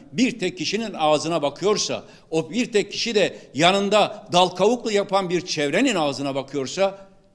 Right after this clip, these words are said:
buna siyasal sistem denmez. Buna devlet mimarisi de denmez.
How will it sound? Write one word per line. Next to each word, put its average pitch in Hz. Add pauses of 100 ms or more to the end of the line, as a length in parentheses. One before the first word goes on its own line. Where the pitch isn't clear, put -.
(220)
buna 139
siyasal 123
sistem 120 (400)
denmez. 117 (440)
Buna 165
devlet 139
mimarisi 127
de 165
denmez. -